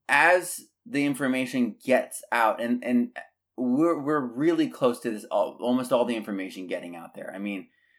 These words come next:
the carbon credit schemes that have held so much promise in the quantification world really fall apart when you look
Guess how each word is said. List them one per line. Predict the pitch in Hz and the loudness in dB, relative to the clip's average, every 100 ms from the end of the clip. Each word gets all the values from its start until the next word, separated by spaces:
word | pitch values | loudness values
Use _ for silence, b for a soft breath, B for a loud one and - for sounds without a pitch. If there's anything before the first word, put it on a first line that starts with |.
| _ _ | _ _
the | 123 120 113 | 6 6 4
carbon | - - 160 165 151 | -8 4 4 6 -2
credit | - 147 131 127 - | 0 2 4 2 -4
schemes | - 127 123 120 117 113 - _ _ _ _ | -6 2 4 4 0 -10 -14 _ _ _ _
that | 120 113 107 104 101 98 - _ _ _ _ | 4 4 4 0 0 -4 -8 _ _ _ _
have | 117 120 - | -4 -4 2
held | 139 139 - | 2 2 0
so | 135 | -2
much | 120 107 - | -2 -4 -14
promise | - 120 127 123 120 | -4 0 2 2 0
in | 104 | -8
the | 104 | -10
quantification | - 113 110 104 104 117 123 117 101 | -8 -6 -6 -8 -6 -6 -4 -8 -4
world | 98 95 | -4 -4
really | 107 113 | -6 -6
fall | 107 113 107 | -4 -2 0
apart | 98 - 101 95 | -2 0 0 0
when | 92 | -10
you | 95 | -8
look | 95 | -10